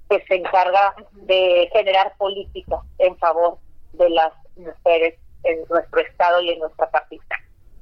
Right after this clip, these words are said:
En ese sentido, a mí me tocó crear el Instituto Municipal. Creamos el programa Fuerza Rosa, que era el único programa de esta naturaleza en toda la región, un programa multiagencial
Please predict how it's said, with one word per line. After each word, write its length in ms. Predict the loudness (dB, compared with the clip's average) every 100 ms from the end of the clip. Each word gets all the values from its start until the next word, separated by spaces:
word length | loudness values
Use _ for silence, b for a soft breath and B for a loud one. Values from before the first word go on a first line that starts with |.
| -4
En 160 | -2 0
ese 160 | -2 -2
sentido, 420 | -2 -2 0 0
a 40 |
mí 100 | 0
me 100 | -4 -6
tocó 340 | -4 -2 -2 0
crear 420 | 2 2 2 0 -4
el 80 | -14
Instituto 560 | -16 -20 -20 -8 -4
Municipal. 680 | -4 -6 -10 -12 -8 -4 -4 -6 -20 -20 -20 -6
Creamos 600 | 0 2 2 0 -4 -8
el 100 | -6
programa 440 | 0 2 2 -2 -4
Fuerza 320 | -6 -2 -2
Rosa, 400 | 0 -4 -2 -4
que 60 | 0
era 80 | -2
el 80 |
único 500 | -2 -8 -10 -4 -4
programa 500 | 0 0 0 0 0 -2 -2 -10 -20 -20 -6
de 220 | 0 2
esta 200 | 2 -2
naturaleza 960 | -2 -2 -2 -2 0 -2 -2 0 0 0
en 180 | -4 -4 0
toda 240 | 4 4
la 140 | 2 -6
región, 640 | -10 -12 -2 0 0 -4
un 100 | -6
programa 460 | -2 0 0 -2
multiagencial 1000 | -4 -8 -6 -4 -4 -6 -10 -2 0 0